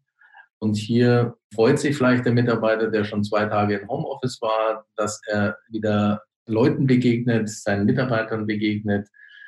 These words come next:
seinen Teammitgliedern be-, und gemeinsam einen Kaffee trinken kann. Und einer der wichtigsten Möglichkeiten, letztendlich Innovation zu fördern, ist ja die informelle Begegnung, der informelle Austausch,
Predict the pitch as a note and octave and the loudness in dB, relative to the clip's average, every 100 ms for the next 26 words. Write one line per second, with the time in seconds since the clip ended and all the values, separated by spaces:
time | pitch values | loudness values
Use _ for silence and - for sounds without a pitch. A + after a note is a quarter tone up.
0 | - _ G#2+ G#2 G#2 C#3+ C#3+ C#3+ B2+ B2 | -20 _ 0 2 2 0 -2 -2 -2 2
1 | A#2 A2+ A2+ G#2+ G#2 A2+ G#2+ G#2 - - | 2 2 2 0 -2 -6 -6 -6 -8 -8
2 | F#2+ G2+ A2+ A2+ G2+ G2+ B2 B2 C3+ B2 | -2 0 0 0 -2 -2 -2 0 -2 -2
3 | B2 A2+ A2+ A2 A2 _ _ - _ - | -2 -2 -4 -6 -8 _ _ -20 _ -20
4 | _ _ _ A2 G#2+ G#2 G#2 - _ _ | _ _ _ 2 4 4 2 -4 _ _
5 | A2+ A2 A2 G#2+ C3+ C3 C3 B2 - - | -4 -2 2 2 2 2 0 0 -6 0
6 | A2+ A2+ A2 G#2+ - _ _ G#2+ C3 E3 | 2 2 0 -6 -16 _ _ 2 2 2
7 | C#3+ B2 A#2+ B2 A2+ A2 - A2+ G#2+ - | 0 2 2 4 2 0 -2 -2 -2 -2
8 | A2 G#2 - A#2 G#2+ G#2 G2+ - A#2+ D3 | -2 -2 -6 -2 0 0 -2 -2 0 0
9 | C3+ - _ _ - A2 A#2 A#2 A2+ A2+ | -2 -6 _ _ -10 -4 0 2 2 2
10 | C3+ - C3 B2 A#2+ - G#2+ G#2 E3 - | 0 2 2 4 2 0 0 2 2 2
11 | B2+ B2 A#2 A2+ A2 G#2+ A2 B2+ B2+ B2 | 2 4 4 2 0 0 2 2 4 4
12 | B2 A#2+ - - C3+ - C3 B2 A#2 A2 | 4 2 -2 -2 -2 -2 0 2 2 0
13 | A2 A2 - F2+ F#2+ - | -2 -2 -2 -2 -2 -6